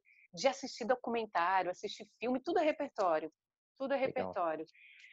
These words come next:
Speaker 1: E aí, de soft skills, né, como a gente costuma falar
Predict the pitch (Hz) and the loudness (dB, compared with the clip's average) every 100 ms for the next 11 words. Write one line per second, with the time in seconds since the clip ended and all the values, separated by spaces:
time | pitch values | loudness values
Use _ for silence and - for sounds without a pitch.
0 | - - - - _ _ - 330 349 339 | -20 -20 -20 -20 _ _ 6 10 10 10
1 | 330 294 - - - 262 262 - 214 - | 8 4 0 0 6 6 6 -6 -12 -12
2 | - 262 285 220 220 240 240 220 202 208 | -4 0 0 2 2 2 0 0 2 0
3 | 208 - 208 196 - - 220 - 214 208 | -2 2 4 4 2 -2 -4 -2 -2 2
4 | 208 190 208 | 2 6 6